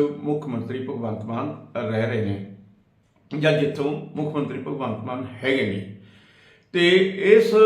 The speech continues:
ਸੰਬੰਧ ਵਿੱਚ ਉਸ ਵਿਅਕਤੀ ਦੇ ਖਿਲਾਫ ਹੁਣ ਐਫ ਆਈ ਆਰ ਵੀ ਦਰਜ ਕੀਤੀ ਗਈ ਹੈ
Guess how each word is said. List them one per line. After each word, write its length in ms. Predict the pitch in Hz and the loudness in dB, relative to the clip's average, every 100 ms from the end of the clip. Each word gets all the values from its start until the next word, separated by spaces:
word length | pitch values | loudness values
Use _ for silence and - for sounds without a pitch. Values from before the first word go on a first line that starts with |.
| 220 220 - 160 | 10 8 4 -6
ਸੰਬੰਧ 300 | 165 185 185 | -6 -4 -4
ਵਿੱਚ 320 | 180 - 165 170 170 - 85 - - _ _ _ | -6 -8 -10 -8 -4 -6 -8 -14 -20 _ _ _
ਉਸ 520 | 143 175 190 202 190 - | -6 2 4 4 2 -4
ਵਿਅਕਤੀ 760 | 131 - 104 123 113 110 113 - - - _ _ _ - | -6 -6 -8 -8 -8 -8 -12 -14 -20 -20 _ _ _ -10
ਦੇ 160 | 147 156 | -4 -2
ਖਿਲਾਫ 480 | 151 131 117 113 120 | -2 0 0 -2 -6
ਹੁਣ 460 | 110 123 120 - - | -6 -8 -8 -10 -6
ਐਫ 260 | 147 147 | -4 -4
ਆਈ 220 | 127 120 | -4 -4
ਆਰ 140 | 117 107 | -4 -6
ਵੀ 160 | 131 | -8
ਦਰਜ 380 | - 120 113 110 | -8 -6 -6 -8
ਕੀਤੀ 340 | 120 - 113 120 | -12 -10 -10 -6
ਗਈ 220 | 117 139 | -4 -4
ਹੈ 340 | 147 190 - | -6 -8 -16